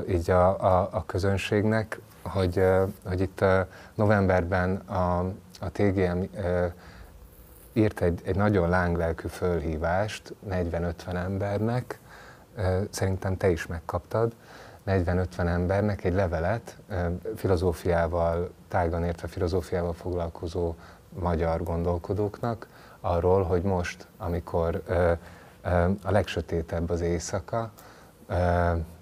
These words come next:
most érdemes indítani együttesen egy folyóiratot, amit ő, ö, nagyjából a, a, a nyugatnak és, ö, és, ö,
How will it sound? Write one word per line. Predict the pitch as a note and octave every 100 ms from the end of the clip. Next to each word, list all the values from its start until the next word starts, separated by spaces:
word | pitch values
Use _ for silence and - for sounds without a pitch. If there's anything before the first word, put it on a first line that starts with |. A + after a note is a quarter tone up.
| - -
most | F#2 F2 - - -
érdemes | F2+ E2+ E2+ D#2+
indítani | F2 E2 D#2+ - E2+ E2+ F2 -
együttesen | E2+ D#2+ E2 - E2 E2
egy | E2+
folyóiratot, | - E2+ D#2+ D#2 D#2 E2 - E2 - - - - -
amit | - F#2 F#2 -
ő, | F#2+ F#2 F#2+ G#2
ö, | - F2+ F#2 F#2+ F2+ - - -
nagyjából | G2+ G2+ F#2+ E2 F2+
a, | F2+
a, | F2+ - E2 F2 -
a | F#2+
nyugatnak | G2 F2+ E2+ - F#2+ F2+ E2 - - - -
és, | F#2+ E2 -
ö, | F#2 E2+ E2+ F2 F2+ - -
és, | F#2 E2 -
ö, | F#2+ F2